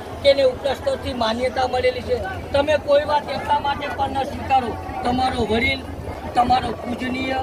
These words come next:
તમારો ગુરુ, તમારો શાસ્તા કે તમારો આદર્શ કહે છે. સાથે સાથે તમે કોઈ વાત એટલા માટે પણ ન સ્વીકારો કે ધર્મ ગ્રંથોમાં લખેલી છે. અને બૌદ્ધ પરંપરા મુજબ અહીં બૌદ્ધ સંસ્કાર કરવામાં આવેલા છે, તો અહીં બૌદ્ધ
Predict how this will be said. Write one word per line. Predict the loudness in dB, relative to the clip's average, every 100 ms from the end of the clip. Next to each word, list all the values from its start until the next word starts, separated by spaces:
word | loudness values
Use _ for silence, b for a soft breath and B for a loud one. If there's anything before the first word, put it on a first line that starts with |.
| -4 -10 -2
તમારો | 2 4 4 2 -6
ગુરુ, | -8 -6 -6 -6 -6 -10 -6
તમારો | -4 0 0 -2
શાસ્તા | -2 0 -2 0 -2
કે | -2 -4
તમારો | -2 0 0 0
આદર્શ | -2 -2 -4
કહે | -2 -2 -2
છે. | -6 -8 -8 -6 0
સાથે | 0 2 -2
સાથે | -2 -2 -2
તમે | -2 -2 -2
કોઈ | 0 0
વાત | 2 0 -2
એટલા | -6 -4
માટે | -4 -4 -4
પણ | -4 -2 0
ન | 2 0
સ્વીકારો | -4 -2 0 0 -4 -10 -6
કે | -6
ધર્મ | -2 -2 2 2 0
ગ્રંથોમાં | -4 -4 0 0
લખેલી | 0 -2 -6 -8
છે. | -10 -12 -12 -10 -4
અને | 0 2
બૌદ્ધ | 2 0
પરંપરા | -2 -2 0 2 2
મુજબ | 2 -2 -2 -2 -4 -8 0
અહીં | 0 4
બૌદ્ધ | 2 2 0
સંસ્કાર | -2 -2 -2 -4
કરવામાં | -2 -2 0 0 0
આવેલા | 0 -2
છે, | -2 -2 -2 -6 -8
તો | -4 0
અહીં | 2 2 0 -4 -8 -10 -10 -10 -10 -8 -8 -2
બૌદ્ધ | 0 0